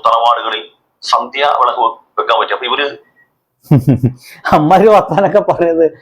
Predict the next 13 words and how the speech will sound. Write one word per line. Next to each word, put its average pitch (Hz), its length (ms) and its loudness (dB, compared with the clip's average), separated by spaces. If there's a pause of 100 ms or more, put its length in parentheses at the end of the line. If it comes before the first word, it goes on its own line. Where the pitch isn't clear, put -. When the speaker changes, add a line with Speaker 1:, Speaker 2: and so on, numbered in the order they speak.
(340)
Speaker 2:
ആൾക്കാരൊക്കെ 165 600 4
ഉണ്ട്. 151 160 0
പക്ഷേ 208 200 4 (480)
ഇവിടുത്തെ 262 280 4
ഒരു 240 120 6
വലിയ 202 260 4
വിഷയം 160 220 0
എന്താ 156 120 0
വെച്ച് 120 180 0
കഴിഞ്ഞാലേ, 95 300 -6 (1600)
ഏഹ്, 95 340 -2 (160)
അവിടെ 247 220 6 (1000)
കോടതി 240 320 4